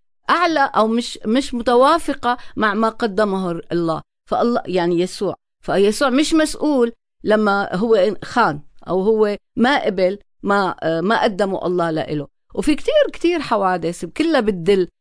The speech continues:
على إنه الإنسان إله مسؤولية، وإلهنا إله مسؤولية. مسؤولية الله دائمًا إنه يورجينا إنه نحن، وعلى فكرة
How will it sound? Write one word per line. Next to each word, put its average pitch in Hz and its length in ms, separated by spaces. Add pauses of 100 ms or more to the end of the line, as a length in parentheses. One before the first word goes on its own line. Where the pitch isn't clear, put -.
(140)
على 190 320
إنه 220 140
الإنسان 202 420
إله 277 260
مسؤولية، 233 800 (440)
وإلهنا 196 880
إله 247 160
مسؤولية. 185 720 (180)
مسؤولية 240 480
الله 190 300
دائمًا 220 720
إنه 190 180
يورجينا 185 760 (380)
إنه 180 200
نحن، 208 320 (120)
وعلى 180 360
فكرة 226 460